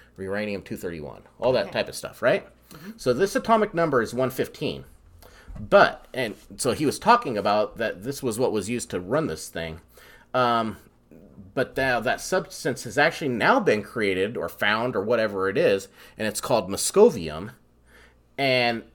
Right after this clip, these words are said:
Speaker 2: it was, I guess it was created by some U S and Russian scientists in Russia. Uh, that's the name moscovium. But this guy, I, I kinda think he's a wackadoo, but he makes these claims about an element that we don't know about, but then years after he makes the claim,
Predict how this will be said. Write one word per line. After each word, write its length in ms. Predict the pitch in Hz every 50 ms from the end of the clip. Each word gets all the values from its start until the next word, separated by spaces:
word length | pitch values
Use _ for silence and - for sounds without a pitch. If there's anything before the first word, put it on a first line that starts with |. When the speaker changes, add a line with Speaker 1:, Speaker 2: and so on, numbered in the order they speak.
| _ _ -
Speaker 2:
it 100 | 123 127
was, 180 | 127 110 107
I 180 | 127 123 120 -
guess 360 | - - 107 107 165 180 -
it 60 | 220
was 120 | 175 135 -
created 320 | - - 151 143 147 120
by 120 | 110 120
some 340 | - - - 101 104 107 104 -
U 180 | 110 120 131 131
S 140 | 131 -
and 100 | 117 101
Russian 240 | 107 120 - - 110
scientists 720 | 98 - 113 107 110 110 107 - - 127 117 - - -
in 200 | 98 92 95 92
Russia. 380 | 107 127 123 - - 85 104 - - _ _ _ _ -
Uh, 320 | - 101 95 87 80 76 73 - - - - -
that's 280 | - 90 92 87 - - - -
the 140 | - 95 92
name 260 | 87 90 92 85 85
moscovium. 640 | 82 - - 123 117 110 80 76 76 82 104 107 - _ _ _ - - - - - - - - _ _ _ _ _ _
But 320 | - 117 107 165 151 139 104
this 240 | 190 226 214 -
guy, 580 | 190 202 202 185 175 170 170 170 165 170 147 - - - - - - - - _ - - _ -
I, 180 | 113 135 131 - - - - - - - - - _ _ _ -
I 220 | - 131 185 240 233
kinda 280 | - 226 226 214 190
think 200 | - - 156 131
he's 160 | - 113 92 95
a 20 |
wackadoo, 600 | 90 98 98 92 - 107 87 92 92 92 98 98 - - - - - -
but 120 | - 127
he 120 | - - 160
makes 260 | 147 170 208 202 -
these 200 | 247 226 190 -
claims 580 | - - 190 190 170 147 139 127 131 131 - -
about 300 | - 117 113 135 131 117
an 60 | 117
element 380 | 131 151 175 151 120 110 -
that 80 | - 85
we 100 | 98 101
don't 300 | 90 147 165 214 214 190
know 160 | 196 208 214
about, 420 | 175 - 92 90 90 95 98 - -
but 100 | 107 -
then 160 | 151 139 139
years 240 | 156 175 180 139 170
after 240 | 165 175 - 170
he 160 | 139 117 143 135
makes 380 | 127 151 214 269 247 - -
the 120 | - 113 -
claim, 460 | - - 120 107 101 101 104 104